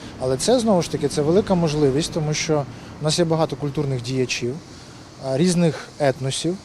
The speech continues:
які жили на території України, на території Одеси або цього регіону, і можна в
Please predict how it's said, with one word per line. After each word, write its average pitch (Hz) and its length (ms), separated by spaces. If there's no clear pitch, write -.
які 170 220
жили 160 260
на 147 100
території 131 480
України, 123 600
на 139 80
території 143 540
Одеси 127 520
або 147 180
цього 151 220
регіону, 139 540
і 151 260
можна 196 320
в 156 100